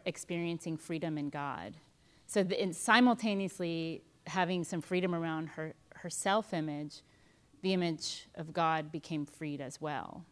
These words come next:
It wasn't so binary, it wasn't so out there. And that was her entrance into sort of this cosmological evolutionary theology. So she has this radical transformation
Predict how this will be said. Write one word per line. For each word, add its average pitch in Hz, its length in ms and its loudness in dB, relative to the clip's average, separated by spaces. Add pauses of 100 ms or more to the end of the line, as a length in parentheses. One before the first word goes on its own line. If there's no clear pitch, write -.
(320)
It 170 80 -4
wasn't 165 420 2
so 165 160 0
binary, 151 600 0
it 127 80 -6
wasn't 147 300 -4
so 143 280 -4 (240)
out 156 240 0
there. 151 420 -4 (320)
And 190 100 4
that 185 180 10
was 196 180 6
her 202 160 4
entrance 190 440 0
into 160 200 -2
sort 160 200 -4
of 147 120 -6
this 151 380 -8
cosmological 147 1040 -2
evolutionary 143 760 -8 (1120)
theology. 170 640 0 (540)
So 190 340 6 (140)
she - 580 2
has 196 260 6
this 185 220 0
radical 190 680 8
transformation 156 1160 -2